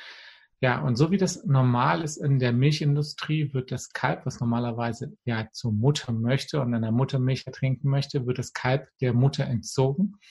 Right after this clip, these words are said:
um dann sozusagen halt die Milch für den Menschen zu produzieren und aber auch, dass das Kalb halt eben sozusagen halt eben in die Mastbetriebe geht. Und wer schon mal erlebt hat, wie ein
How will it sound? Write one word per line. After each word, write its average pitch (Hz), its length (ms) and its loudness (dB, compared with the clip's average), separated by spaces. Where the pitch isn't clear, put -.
um 139 360 6
dann 139 400 6
sozusagen 135 640 2
halt - 240 -2
die 127 80 2
Milch 127 400 4
für 123 160 -2
den 113 220 0
Menschen 185 720 4
zu 139 720 2
produzieren 156 720 2
und 185 320 6
aber 147 240 2
auch, 151 140 2
dass 151 180 0
das - 200 -4
Kalb 143 320 2
halt 143 200 0
eben 143 320 4
sozusagen 131 580 2
halt 127 140 0
eben 135 180 0
in 127 60 2
die 120 80 4
Mastbetriebe 131 600 0
geht. 104 220 -8
Und 131 500 6
wer 147 240 2
schon 180 160 4
mal 170 100 4
erlebt 170 400 2
hat, 120 240 0
wie 127 280 -2
ein 123 400 0